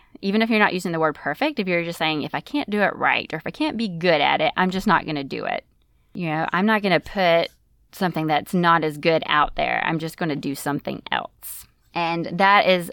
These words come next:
that is a perfectionist thinking, because you, essentially, you don't wanna do it if it's not gonna be perfect or it's not gonna be just right. And the truth is that there is no just right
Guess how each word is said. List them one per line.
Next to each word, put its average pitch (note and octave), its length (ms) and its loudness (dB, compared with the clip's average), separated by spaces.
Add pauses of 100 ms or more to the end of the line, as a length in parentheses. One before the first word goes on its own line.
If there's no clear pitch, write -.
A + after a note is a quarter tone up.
(100)
that F#3 260 4
is F#3+ 120 -2
a F3 80 0
perfectionist - 680 -6
thinking, C#3 440 -6 (420)
because D#3+ 600 0 (100)
you, E3+ 200 -4 (180)
essentially, F3 800 -2
you E3 280 -4
don't E3+ 200 2
wanna D3+ 160 -4
do B3+ 160 2
it F#3+ 220 6 (240)
if D#3+ 440 -2 (320)
it's F3 120 -6
not E3+ 80 0
gonna D3+ 140 -2
be C#3+ 80 -4
perfect - 440 -8 (540)
or D#3+ 180 4
it's D#3 80 -4
not E3 140 0
gonna D3+ 120 -4
be D3+ 200 -6 (100)
just D3+ 300 -2
right. C#3+ 360 0 (380)
And F3+ 180 2
the F3+ 40 2
truth D4 260 0
is F#3+ 260 4
that F3 280 2 (640)
there F#3+ 180 4
is A3+ 140 6
no F#3 120 2
just - 260 -10
right C#3 300 -2